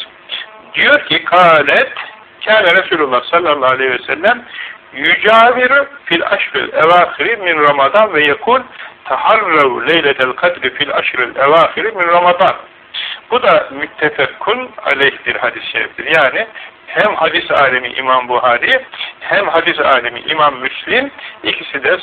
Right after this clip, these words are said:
sahih kitaplarına bu güzel hadisi almışlar. Senedinde, metninde, efendim, güzelliğinde ittifak etmişler. Şimdi bu hadis-i şerifte ne yapıyor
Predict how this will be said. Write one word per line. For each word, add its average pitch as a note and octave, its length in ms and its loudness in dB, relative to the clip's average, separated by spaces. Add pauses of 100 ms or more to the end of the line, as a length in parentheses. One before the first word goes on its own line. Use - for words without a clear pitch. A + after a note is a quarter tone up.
sahih D3 240 -2 (400)
kitaplarına C#3 840 -2 (100)
bu C#3+ 160 -4
güzel C3 380 -2
hadisi C3 480 -4
almışlar. D3 600 0 (400)
Senedinde, C3 640 0 (420)
metninde, B2+ 760 -2 (260)
efendim, B2+ 560 -2 (520)
güzelliğinde C3 800 -2 (500)
ittifak D3 420 -6
etmişler. - 500 -8 (460)
Şimdi A3 540 -2 (420)
bu - 100 4
hadis-i G3+ 260 2
şerifte F3 420 0
ne E3 60 0
yapıyor D#3+ 600 2